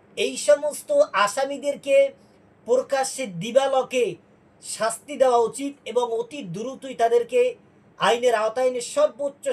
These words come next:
শাস্তি দিয়ে বাংলার জনগণকে দেখিয়ে দেওয়া উচিত যে এই উপদেষ্টারা তারা সঠিক বিচার করেছেন,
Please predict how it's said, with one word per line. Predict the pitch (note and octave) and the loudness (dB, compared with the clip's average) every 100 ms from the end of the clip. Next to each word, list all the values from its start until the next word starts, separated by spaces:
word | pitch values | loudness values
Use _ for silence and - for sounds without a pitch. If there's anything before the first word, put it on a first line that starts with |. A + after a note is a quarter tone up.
| - | -6
শাস্তি | A3 A3+ - C4 | -4 -4 -4 -14
দিয়ে | G#3 A#3+ A#3+ G#3+ - _ - | -6 4 4 2 -10 _ -2
বাংলার | G3 A3+ A#3 A#3 F#3 C#3+ | 0 0 0 0 0 0
জনগণকে | G3+ C4 C4+ C4+ B3+ - | 0 2 0 -2 -4 -6
দেখিয়ে | G3 G#3+ A3 C#4+ C#4 | -6 -6 -8 -8 0
দেওয়া | B3 A3+ A3 | 2 2 -2
উচিত | B3+ C#4 A#3 - - | -8 -14 -16 -20 -16
যে | D#3 G#3 A3+ A3+ | -4 2 2 2
এই | A3 A#3+ | -2 -2
উপদেষ্টারা | G#3+ A#3+ A#3+ B3 - A#3+ A#3+ | -8 -6 -4 -6 -4 -2 -2
তারা | - G#3+ A#3 A3+ G3+ _ _ _ | -2 0 2 0 -4 _ _ _
সঠিক | - - B3 C4+ A#3+ E3+ | -12 -2 -2 -4 -12 -12
বিচার | A3 C4 B3 | -6 -2 -2
করেছেন, | A3+ A3+ G#3 A#3+ | 0 -2 -2 -4